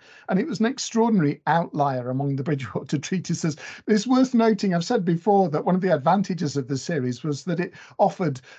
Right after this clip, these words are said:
options for a <laughs> diversity of religious tastes, so that for some High Church readers,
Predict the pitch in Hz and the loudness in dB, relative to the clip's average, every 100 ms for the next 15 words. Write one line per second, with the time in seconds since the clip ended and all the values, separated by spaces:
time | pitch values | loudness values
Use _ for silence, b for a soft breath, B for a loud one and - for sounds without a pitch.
0 | B 208 202 - 143 127 - 151 147 120 | B -2 -2 -4 -4 -4 -6 -6 -6 -8
1 | 104 143 165 156 - 147 165 143 151 160 | -8 -4 -4 -4 -6 -8 -8 -8 -6 -6
2 | 147 139 - - 185 143 - - - B | -6 -8 -10 -4 -2 -2 -8 -10 -10 B
3 | B B - 196 208 - 180 - 226 180 | B B -4 -2 -4 -4 -4 2 2 2
4 | 143 - b b b _ 175 175 - 202 | 0 -8 b b b _ -2 -2 0 0
5 | 220 214 175 139 135 139 - | 0 0 -2 -2 -2 -8 -12